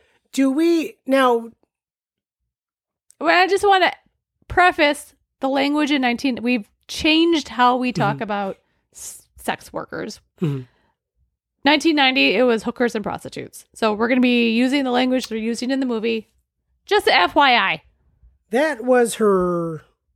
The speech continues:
Speaker 1: Vivian Ward is her real name in the
Speaker 2: Yeah.
Speaker 1: movie throughout. She
Speaker 2: Yeah.
Speaker 1: never uses, like, a. I had
Speaker 2: Mm-mm.
Speaker 1: thought for some reason
Speaker 2: That
Speaker 1: I
Speaker 2: she was a
Speaker 1: thought
Speaker 2: different name?
Speaker 1: that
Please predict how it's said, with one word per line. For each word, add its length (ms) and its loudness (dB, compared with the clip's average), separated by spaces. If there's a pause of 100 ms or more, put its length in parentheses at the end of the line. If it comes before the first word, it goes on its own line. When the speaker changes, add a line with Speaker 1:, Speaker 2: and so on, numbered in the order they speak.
(160)
Speaker 1:
Vivian 500 2
Ward 280 4
is 140 -4
her 140 -2
real 260 -2
name 540 -2 (140)
in 100 -6
the 60 2
Speaker 2:
Yeah. 140 2
Speaker 1:
movie 180 -10
throughout. 500 -6 (440)
She 140 -8
Speaker 2:
Yeah. 80 2
Speaker 1:
never 140 4
uses, 400 2
like, 140 0
a. 100 -4 (920)
I 160 2
had 160 4
Speaker 2:
Mm-mm. 40 -12
Speaker 1:
thought 480 0
for 160 0
some 360 0
reason 240 2
Speaker 2:
That 80 2
Speaker 1:
I 20 4
Speaker 2:
she 80 0
was 140 -2
a 20 2
Speaker 1:
thought 240 4
Speaker 2:
different 200 -8
name? 220 -6
Speaker 1:
that 300 -2